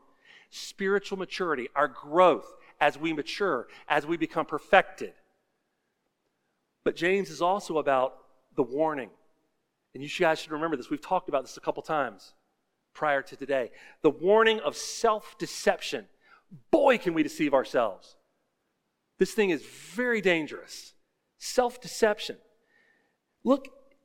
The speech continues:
look at verse one again. Look at verse one again in chapter two here. I mean, fourteen. I am so sorry. Look at verse fourteen. James doesn't say that a person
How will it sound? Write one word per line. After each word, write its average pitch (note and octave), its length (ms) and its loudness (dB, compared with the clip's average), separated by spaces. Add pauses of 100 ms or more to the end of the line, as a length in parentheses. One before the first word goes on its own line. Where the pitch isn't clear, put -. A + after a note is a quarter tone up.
look C4+ 160 2
at B3 80 -6
verse A3 240 4
one G3 140 4
again. C3 260 -2 (760)
Look A3+ 120 0
at A#3+ 80 -2
verse G3+ 180 4
one E3+ 140 4
again C3+ 200 -2
in G2+ 60 -14
chapter C#3 320 2
two B2+ 200 0
here. A2+ 180 -8 (240)
I D3 60 -4
mean, D#3 120 2
fourteen. E3+ 380 2
I F3 120 6
am D#3+ 80 2
so F3 160 0
sorry. C3 380 2 (320)
Look A3+ 100 8
at F#3 80 4
verse G#3+ 160 4
fourteen. D#3+ 520 -6 (3000)
James B3+ 280 4
doesn't B3 260 6
say A#3+ 200 6
that A3+ 180 8
a G3+ 80 2
person F3 760 2